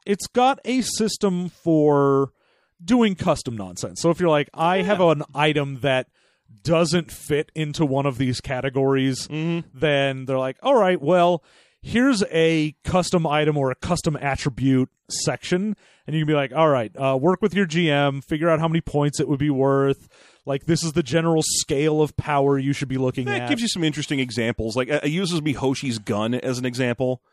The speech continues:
Speaker 2: Like, Mihoshi's got this little gun that does three different things, so let's just take that and boil down how many points it should be.
Speaker 1: Yeah, you're like, "Okay, well, you've got options of different things you can do. It's got
Speaker 2: Mm-hmm.
Speaker 1: a damage range of this. It's a ranged weapon instead of a me-," and you're like, "Okay, so here's how you build it out."
Speaker 2: Mm-hmm.
Speaker 1: You're like, "Oh, neat."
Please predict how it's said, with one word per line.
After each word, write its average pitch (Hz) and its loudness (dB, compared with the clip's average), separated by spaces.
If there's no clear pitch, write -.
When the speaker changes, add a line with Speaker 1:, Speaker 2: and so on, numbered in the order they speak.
Speaker 2:
Like, 113 -14
Mihoshi's 208 2
got 135 -2
this 110 -6
little 139 -2
gun 131 0
that 101 -6
does 120 -2
three 113 -6
different 165 0
things, 139 0
so 107 0
let's 113 -4
just 160 -4
take 160 -2
that 202 0
and 107 -12
boil 117 0
down 143 0
how 151 0
many 160 -2
points 214 -2
it 127 -4
should 101 -12
be. 92 -8
Speaker 1:
Yeah, 208 0
you're 127 0
like, 123 -4
"Okay, 156 0
well, 135 2
you've 135 -4
got 139 2
options 220 -2
of 202 -4
different 226 -2
things 185 2
you 185 2
can 165 0
do. 147 4
It's 151 0
got 185 0
Speaker 2:
Mm-hmm. 139 2
Speaker 1:
a 131 -4
damage 165 -2
range 190 0
of 156 -4
this. 147 4
It's 143 -6
a 143 2
ranged 185 0
weapon 190 4
instead 180 0
of 180 0
a 190 0
me-," 151 0
and 160 0
you're 190 2
like, 180 0
"Okay, 147 0
so 156 0
here's 208 -6
how 208 0
you 196 -2
build 147 0
it 151 2
out." 110 -4
Speaker 2:
Mm-hmm. 190 0
Speaker 1:
You're 220 -2
like, 302 -6
"Oh, 277 2
neat." 240 0